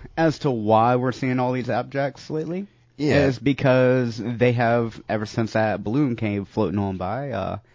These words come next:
Speaker 1: they kinda tuned up the radar a little bit, made it more sensitive, so we're seeing more stuff, but, uh,
Speaker 2: Yeah.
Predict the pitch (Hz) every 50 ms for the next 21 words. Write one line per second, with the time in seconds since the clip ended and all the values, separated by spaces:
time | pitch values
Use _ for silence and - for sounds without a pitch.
0 | _ _ _ _ _ _ _ _ _ - - 240 - 339 330 311 277 - - -
1 | 262 262 240 240 226 233 - 196 202 214 226 220 185 156 139 123 117 117 110 110
2 | 101 98 107 110 110 - 127 143 147 135 139 151 147 143 135 - - 143 127 -
3 | - 117 120 131 147 139 - - 127 123 120 120 120 120 - - - 147 139 131
4 | 127 123 117 107 - - - 156 135 110 123 - - _ - 110 110 110 110 107
5 | 104 104 101 101 98 - - - - 123 101